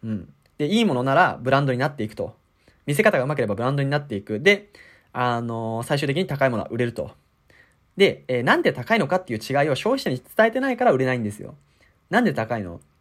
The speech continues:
何が違うの？今までの安物と何が違うのってとこ。うん。高い、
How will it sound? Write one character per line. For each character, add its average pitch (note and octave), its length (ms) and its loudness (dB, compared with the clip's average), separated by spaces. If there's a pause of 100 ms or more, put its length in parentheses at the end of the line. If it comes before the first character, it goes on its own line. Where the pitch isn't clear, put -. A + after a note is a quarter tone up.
(100)
何 G#3 160 4
が B2+ 60 4
違 A#2 160 -4
う G#2+ 100 -2
の？ F2 180 -10 (320)
今 E3+ 160 0
ま G3 60 4
で E3+ 80 4
の B2+ 60 0
安 A#2 180 -4
物 A#2 100 -6
と A#2 80 -6
何 C#3 160 0
が G#2+ 60 -2
違 B2+ 160 -6
う A2+ 80 0
の F#2+ 100 -6
っ F2+ 40 -14
て - 100 -20
と F#2+ 100 -16
こ。 - 180 -14 (760)
う B2 60 -4
ん。 G#2 200 -6 (100)
高 G#3 260 4
い、 F3 200 -4